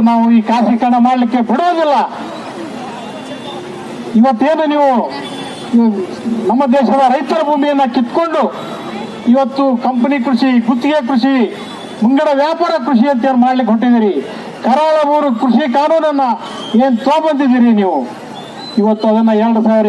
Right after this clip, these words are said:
ಇಪ್ಪತ್ತೊಂದರಲ್ಲಿ ಯಾವಾಗ ಇವತ್ತು ಕೊರೋನಾ ಬಂದಿದೆ ನಮ್ಮ ದೇಶದಲ್ಲಿ, ಆ ಕೊರೋನಾದ ಹಾವಳಿಯಲ್ಲಿ ಇವತ್ತು ಇಡೀ ದೇಶದ ಜನರನ್ನ ಲಾಕ್‌ಡೌನ್ ಮಾಡಿ ಇವತ್ತು ಆ ಕರಾಳ ಕೃಷಿ ಕಾನೂನುಗಳನ್ನ ತಗೊಂಡ್ಬಂದು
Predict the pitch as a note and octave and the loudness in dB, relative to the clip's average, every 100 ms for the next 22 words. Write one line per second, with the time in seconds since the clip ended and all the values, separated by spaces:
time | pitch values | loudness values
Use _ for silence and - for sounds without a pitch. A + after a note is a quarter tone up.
0 | G#3 C#4 B3 B3+ A#3 A3+ G#3+ F3+ A#2+ - | 0 -2 0 2 2 4 2 2 -2 -4
1 | - - - - - - - - - - | -12 -14 -12 -12 -12 -14 -14 -14 -16 -16
2 | - - D#4+ C4 C4+ C4 C4 B3 A#3+ A#3+ | -10 -2 0 4 4 4 2 0 -2 0
3 | G#3+ A#3+ B3+ A#3+ B3 B3 A#3+ A#3+ A3+ B3+ | 0 2 2 2 2 2 2 2 2 2
4 | A#3 A#3+ C4 C4+ D#4 D4+ - - - - | 2 2 2 0 0 -2 -6 -10 -10 -12
5 | - - - - - A#3 A3+ A3 C4 C4+ | -12 -12 -12 -4 -2 0 0 2 2 4
6 | C4 C4 A#3+ F#3 C#4 E4 D#4+ D#4 D4 C#4 | 4 4 4 4 4 4 2 2 2 0
7 | G#3+ - - - - A#3+ C4+ C4 D#4 F4 | -2 -6 -12 -4 2 4 4 0 2 2
8 | D#4+ D#4 A#3+ C#4 B3+ B3+ C4 B3+ A#3+ A3+ | 2 0 0 2 2 2 0 2 2 2
9 | B3+ B3 C4+ B3+ B3+ D#4 E4 C4 - - | 2 2 2 2 2 2 0 -2 -6 -14
10 | - - - - - - - A#3+ A#3+ B3 | -14 -14 -14 -14 -14 -8 2 2 2 0
11 | A3 G#3 A3+ D4 C#4 - A#3 B3+ E4+ B3 | 0 2 2 4 2 2 2 2 2 2
12 | C#4+ C#4 B3+ B3 A#3+ A#3 A#3+ C#4 D#4+ D#4 | 2 2 2 2 2 2 2 2 2 2